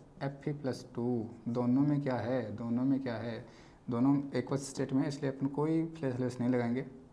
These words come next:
अब platinum भी यहाँ पे नहीं लगाएंगे, यहाँ पे हम platinum बोलो लगाएंगे कि नहीं लगाएंगे? Platinum लगाएंगे यहाँ पे। क्या लगाएंगे अपन? Platinum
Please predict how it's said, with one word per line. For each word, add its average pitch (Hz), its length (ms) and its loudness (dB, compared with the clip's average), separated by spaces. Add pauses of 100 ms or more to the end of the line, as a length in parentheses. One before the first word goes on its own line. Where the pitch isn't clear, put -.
(800)
अब 147 140 -6
platinum 135 460 4
भी 165 60 2
यहाँ 170 120 2
पे 143 100 0
नहीं 139 120 6
लगाएंगे, 120 520 2 (1000)
यहाँ 131 140 0
पे 127 140 -2
हम 156 300 -2 (280)
platinum 143 260 -2
बोलो 143 120 0
लगाएंगे 151 300 2
कि 151 60 2
नहीं 151 160 2
लगाएंगे? 127 300 0 (1500)
Platinum 117 280 0
लगाएंगे 104 320 -2
यहाँ 101 120 -2
पे। 98 120 -10
क्या - 240 -12
लगाएंगे 113 260 -2
अपन? 131 180 -2 (800)
Platinum 139 360 0